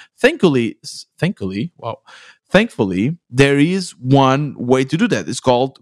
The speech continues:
guerrilla marketing. It's not guerrilla. Ooh, ooh. <laughs> Okay, this vid-, video is amazing. It's not guerrilla, it's guerrilla marketing. And if you go on YouTube and just search for, like,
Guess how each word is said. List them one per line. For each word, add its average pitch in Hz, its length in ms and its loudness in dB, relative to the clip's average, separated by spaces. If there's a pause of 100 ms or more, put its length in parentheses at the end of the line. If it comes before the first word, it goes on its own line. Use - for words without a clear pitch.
guerrilla 151 680 4
marketing. 110 680 -2
It's 135 140 0
not 170 220 0
guerrilla. 135 520 2
Ooh, 131 260 0
ooh. 123 320 0
<laughs> - 60 -20 (920)
Okay, 92 200 -2 (200)
this 110 140 -12
vid-, 92 180 -4
video 90 300 0
is 90 100 -4
amazing. 87 400 -8 (280)
It's 139 160 6
not 196 140 2
guerrilla, 165 400 4
it's 135 160 0
guerrilla 143 540 4
marketing. 117 600 -6 (360)
And 117 640 2
if 135 160 0
you 139 80 2
go 135 140 4
on 127 180 0
YouTube 104 400 0
and 101 100 -2
just 104 140 -6
search 101 240 -2
for, 95 160 -2
like, 76 400 -6